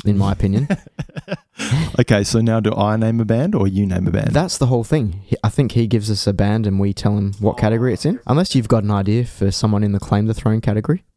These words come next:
Speaker 2: Um, no. I would say Obituary.
Speaker 1: Oh, yeah. That's probably Claim the Throne.
Speaker 2: Yeah. You give me one.
Speaker 1: What category? Either?
Speaker 2: We're not supposed to know the category. We
Speaker 1: Okay.
Speaker 2: get presented with something and we decide.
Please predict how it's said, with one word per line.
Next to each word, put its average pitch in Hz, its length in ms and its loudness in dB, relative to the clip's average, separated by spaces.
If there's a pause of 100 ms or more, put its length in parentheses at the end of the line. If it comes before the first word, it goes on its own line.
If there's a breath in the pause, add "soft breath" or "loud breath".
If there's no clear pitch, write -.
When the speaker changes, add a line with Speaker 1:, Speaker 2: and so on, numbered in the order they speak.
Speaker 2:
Um, 101 680 0 (640)
no. 98 420 2 (960)
I 107 140 4
would 101 180 0
say 95 400 -2 (160)
Obituary. - 640 0 (180)
Speaker 1:
Oh, - 140 -2
yeah. 113 200 -2
That's 165 200 -10
probably 117 240 0
Claim 98 240 -2
the 98 100 0
Throne. 120 300 0 (260)
Speaker 2:
Yeah. 110 360 2 (180)
You 113 160 4
give 110 160 0
me 107 140 2
one. 98 200 -2 (120)
Speaker 1:
What - 200 0
category? 107 480 0 (380)
Either? 113 260 2 (400)
Speaker 2:
We're 110 200 4
not 117 160 0
supposed - 280 0
to 92 60 0
know 95 240 2
the 85 140 -4
category. 92 520 -2 (320)
We 107 100 4
Speaker 1:
Okay. 104 120 2
Speaker 2:
get 101 140 0
presented 95 400 0
with 92 100 2
something 92 300 0
and 90 100 0
we 95 140 2
decide. 98 500 -2